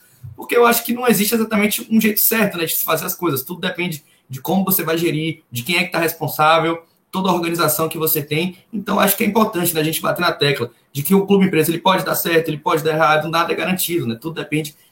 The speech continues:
de como você gerir as coisas. Tem muita gente que acha que basta você virar uma empresa que aí você vai começar a ganhar, vai começar a conquistar títulos, mas tem muita coisa aí por trás, né? Eu achei bem interessante você falar,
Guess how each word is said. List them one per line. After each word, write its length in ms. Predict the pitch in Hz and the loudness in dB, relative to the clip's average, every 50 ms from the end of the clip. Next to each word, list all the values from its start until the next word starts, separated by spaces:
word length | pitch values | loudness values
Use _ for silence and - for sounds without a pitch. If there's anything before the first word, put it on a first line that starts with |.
| _ | _
de 80 | - - | -12 -6
como 160 | - 160 175 | -4 -4 -2
você 240 | 165 156 - 170 160 | -2 -2 0 0 0
gerir 240 | 160 175 156 160 170 | 0 0 0 0 0
as 100 | 165 - | -2 -2
coisas. 320 | - 156 151 143 127 120 | 0 0 0 2 0 0
Tem 80 | 127 135 | -2 -4
muita 240 | 147 156 151 160 160 | -2 -2 0 0 0
gente 180 | 165 156 - | 0 -2 -2
que 80 | - 156 | 0 2
acha 220 | 147 156 151 - | 2 2 2 0
que 260 | - - 160 147 143 - _ _ _ _ | -4 -6 -8 -8 -8 -10 _ _ _ _
basta 300 | - 147 190 208 202 226 | -2 2 2 4 4 4
você 220 | 220 202 - - 196 | 2 2 2 2 2
virar 160 | 196 196 190 | 2 2 0
uma 80 | 190 | 0
empresa 360 | 185 - 170 180 196 196 196 202 | 0 0 0 0 0 0 0 0
que 120 | 196 202 | 0 0
aí 160 | - 165 165 | 0 0 0
você 160 | 165 165 - | -2 -4 -6
vai 100 | - 165 | -6 -6
começar 340 | 160 - 165 147 143 - 147 | -4 -4 -4 -4 -2 -4 -4
a 40 | 143 | -4
ganhar, 400 | 139 135 127 139 151 165 170 165 | -6 -6 -2 0 2 2 2 2
vai 80 | 165 151 | 0 -4
começar 320 | - 151 143 139 - 143 | -6 -6 -6 -6 -4 -6
a 20 | |
conquistar 360 | 139 - 143 - - - 107 98 | -6 -6 -8 -6 -6 -6 -6 -6
títulos, 500 | 95 - 160 165 170 - 185 175 - - _ _ - _ _ _ | -6 -4 -2 -2 -2 -2 -4 -8 -8 -12 _ _ -20 _ _ _
mas 440 | 214 185 180 185 196 190 - - - _ _ _ | 2 4 4 4 4 2 0 -4 -12 _ _ _
tem 120 | - 185 | -2 -2
muita 260 | 180 175 185 185 - - | 0 0 0 -2 -2 -4
coisa 200 | 170 160 165 175 | -2 -2 -2 -2
aí 40 | |
por 140 | 175 202 185 | -4 -4 -4
trás, 280 | - - 143 139 131 - | -2 -2 0 0 0 0
né? 200 | 139 139 147 143 | 0 0 0 0
Eu 60 | 147 | 0
achei 200 | 143 - - 151 | -2 -2 -2 -2
bem 160 | 143 147 165 | -2 -2 -2
interessante 420 | 160 - 180 165 147 - 156 139 - | -2 0 0 0 0 0 -2 -2 -2
você 100 | 160 - | -2 -2
falar, 420 | - 139 127 131 131 127 - - | 0 0 2 2 2 0 -2 -8